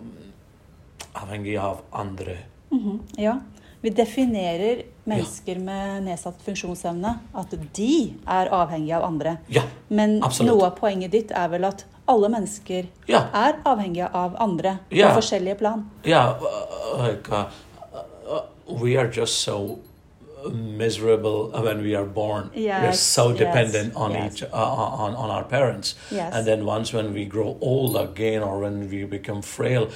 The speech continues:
Speaker 1: then we
Speaker 2: Mm-hmm.
Speaker 1: start again becoming dependent. We don't even know that we are dependent on, uh, o-, on, if not people, then we are dependent on system.
Speaker 2: Yeah.
Speaker 1: Now, for
Speaker 2: Okay.
Speaker 1: instance,
Speaker 2: Yes.
Speaker 1: like, uh, right now people are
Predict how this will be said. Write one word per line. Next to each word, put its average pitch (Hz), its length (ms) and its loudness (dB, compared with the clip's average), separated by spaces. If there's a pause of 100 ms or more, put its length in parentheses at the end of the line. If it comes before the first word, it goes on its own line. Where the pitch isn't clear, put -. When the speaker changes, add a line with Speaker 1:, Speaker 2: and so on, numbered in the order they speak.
(160)
Speaker 1:
then 214 120 2
we - 80 2
Speaker 2:
Mm-hmm. - 20 2
Speaker 1:
start - 300 0
again 113 280 -2
becoming 110 360 -2
dependent. 104 440 -4 (180)
We 127 80 0
don't 170 200 4
even 117 240 0
know 120 360 -2
that 107 260 -2
we 104 140 -2
are 95 60 -2
dependent 101 600 -6
on, 98 280 -6 (320)
uh, 107 40 -2
o-, 98 460 -2 (200)
on, 98 260 -6 (160)
if 156 220 -6
not 104 220 -4
people, 131 360 -2
then 110 180 -4
we 101 100 -2
are 101 60 -2
dependent 107 260 -6
on 101 100 -4
system. - 560 -6 (200)
Speaker 2:
Yeah. 117 220 -2
Speaker 1:
Now, 117 400 2 (760)
for 104 180 -2
Speaker 2:
Okay. 98 80 -4
Speaker 1:
instance, 95 500 -8 (180)
Speaker 2:
Yes. 196 400 -10
Speaker 1:
like, 151 220 -6 (160)
uh, 101 520 -2
right 123 260 2
now 110 160 0
people 107 220 0
are 101 80 0